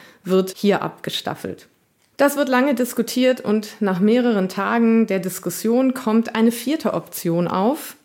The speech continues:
die bis dahin eher unbeliebt war. Denn ein Mitglied des Verteilungsrats argumentiert, dass man sich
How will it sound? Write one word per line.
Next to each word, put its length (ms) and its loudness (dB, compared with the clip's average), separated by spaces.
die 60 -2
bis 200 -2
dahin 720 4
eher 340 2
unbeliebt 600 2
war. 200 -8
Denn 180 4
ein 240 0
Mitglied 460 -2
des 140 0
Verteilungsrats 1160 -2
argumentiert, 1000 0
dass 200 0
man 200 4
sich 460 -2